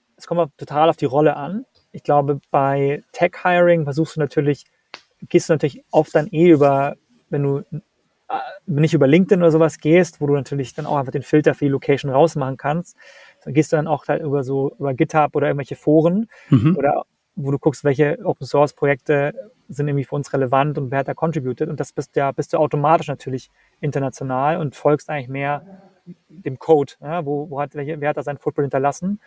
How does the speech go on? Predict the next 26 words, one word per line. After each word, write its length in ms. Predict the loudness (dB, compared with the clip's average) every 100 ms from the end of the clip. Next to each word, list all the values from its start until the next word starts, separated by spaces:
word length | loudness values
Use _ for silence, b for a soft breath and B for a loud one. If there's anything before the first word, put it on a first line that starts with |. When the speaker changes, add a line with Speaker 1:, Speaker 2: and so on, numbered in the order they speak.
| b b -6
Speaker 1:
Und 100 | 0
so 60 |
sind 180 | 4 6
wir 120 | 6
eigentlich 160 | 4 0
auch 80 | -2
so 80 | -2
ein 40 |
bisschen 180 | -4 -6
in 60 |
die 80 | -6
afrikanische 540 | -6 -8 -4 -4 -4 -8
Community 480 | -6 -4 -4 -4
da, 260 | -4 -2 -4
äh, 220 | -6 -8
reingekommen. 600 | -4 -4 -6 -8 -6 -6 b b b b b b _
Und, 300 | 0 0 0
ähm, 400 | 0 0 -4 -8
sonst, 300 | -2 0 0
genau, 200 | 0 2
es 120 | 0 -2
ist, 60 |
glaub 120 | -4
ich, 80 | -2
einfach 220 | -2 -2
nur, 360 | -2 -2 -2